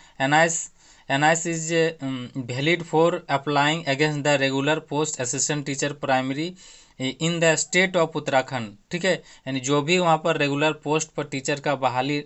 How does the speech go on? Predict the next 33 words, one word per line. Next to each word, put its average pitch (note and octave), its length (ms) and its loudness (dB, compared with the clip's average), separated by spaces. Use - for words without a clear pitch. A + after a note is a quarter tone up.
निकलेगा C3+ 520 -2
वो C3 240 -4
जो B2+ 120 -4
एनआईएस B2+ 320 -2
पूरी C3+ 240 -6
तरह C3 220 -2
से C3 160 -8
वैलिड C#3+ 340 -2
है F3+ 160 0
और C#3 100 -4
उसमें D3 340 -4
अप्लाई C3+ 460 0
कर E3+ 200 0
सकते - 380 -2
हैं। A2 220 -6
आगे C3+ 240 2
यहाँ E3 180 4
पर E3 120 -4
लिखा E3 240 2
है D#3 100 6
देख D3+ 180 -2
सकते D3+ 320 -6
हैं, F3 240 -4
और B2 320 0
इस C3 160 -4
पर E3+ 200 2
जो D#3 140 0
है D#3 120 2
जुर्माना C3+ 500 0
लगाया C#3+ 420 2
गया C#3 140 0
है C#3+ 140 -2
पर C3+ 240 -2